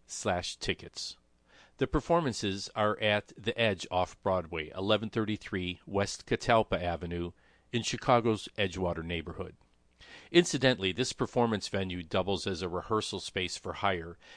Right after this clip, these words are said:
and is a very cool space that seats about fifty with a very fresh vibe and comfy seats. There's usually some free residential parking available on the west side of Broadway, and easy public transportation via the Red Line or Broadway bus.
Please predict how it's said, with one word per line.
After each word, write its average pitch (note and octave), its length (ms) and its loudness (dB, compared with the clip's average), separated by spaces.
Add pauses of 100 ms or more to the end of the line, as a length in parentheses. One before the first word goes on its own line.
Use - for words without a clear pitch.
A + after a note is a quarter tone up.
and A2+ 100 2
is B2 140 2
a A#2+ 40 -4
very D3 380 2
cool B2 240 0
space - 520 -2
that G2 180 -2
seats - 300 -4
about F#2 240 -2
fifty A2 440 -2
with G2 240 -2
a B2+ 60 6
very C3 320 2
fresh G#2 420 -2
vibe E2+ 440 -2 (200)
and G2 180 -8
comfy F2+ 340 -6
seats. - 540 -12 (240)
There's A#2+ 200 -2
usually D#3 300 2
some G#2+ 220 -2
free A#2 220 0
residential G2 640 0
parking F#2 380 -2
available F#2+ 500 0
on F2 140 -2
the E2 80 -4
west F2 360 -4
side F2 220 -4
of D#2+ 220 -14
Broadway, E2+ 560 -6 (360)
and B2 160 0
easy C#3+ 340 2
public G#2+ 340 2
transportation F#2+ 920 -2
via F#2 240 0
the F2+ 100 -2
Red F2 240 -2
Line E2+ 440 -2
or G2 160 -4
Broadway E2+ 440 -2
bus. - 480 -10